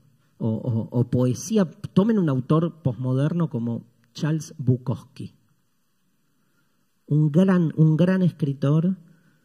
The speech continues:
con una vida tremenda y con textos que para muchos, digamos, eh, autores o muchos, eh, analistas del canon literario son una basura. Pero su poesía es una oda a la basura.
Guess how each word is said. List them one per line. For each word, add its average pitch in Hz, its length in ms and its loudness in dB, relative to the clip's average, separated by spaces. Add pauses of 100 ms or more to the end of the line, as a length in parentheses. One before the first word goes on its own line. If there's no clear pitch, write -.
(560)
con 127 160 2
una 139 240 4
vida 131 320 2
tremenda 143 840 2 (680)
y 147 120 -4
con 170 320 0
textos - 400 -2
que 151 120 -4
para 131 460 -4
muchos, 190 640 -2 (440)
digamos, 123 640 -6
eh, 117 260 -8
autores 160 720 2
o 120 120 -2
muchos, 135 600 -2
eh, 110 200 -6
analistas 127 600 0
del 123 240 -2
canon 165 360 2
literario 156 580 0
son 220 240 2
una 165 180 2
basura. 127 560 -4 (1120)
Pero 143 180 2
su 139 200 -4
poesía 151 600 -4
es 202 280 0
una 139 240 0
oda 180 260 2
a 143 40 0
la 131 120 -2
basura. 113 600 -6